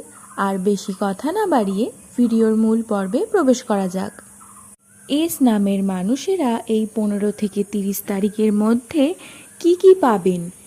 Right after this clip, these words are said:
বা কেউ কেউ কি কি হারাবেন বা কোন কোন সতর্কতা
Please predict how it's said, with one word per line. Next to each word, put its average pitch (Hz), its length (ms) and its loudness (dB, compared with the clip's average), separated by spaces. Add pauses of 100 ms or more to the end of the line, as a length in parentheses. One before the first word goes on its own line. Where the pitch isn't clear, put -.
(360)
বা 196 220 0 (560)
কেউ 220 200 8 (120)
কেউ 277 200 2 (540)
কি 294 140 2
কি 285 200 2 (200)
হারাবেন 190 520 2 (880)
বা 196 160 2 (100)
কোন 320 240 2
কোন 320 300 2
সতর্কতা 208 720 2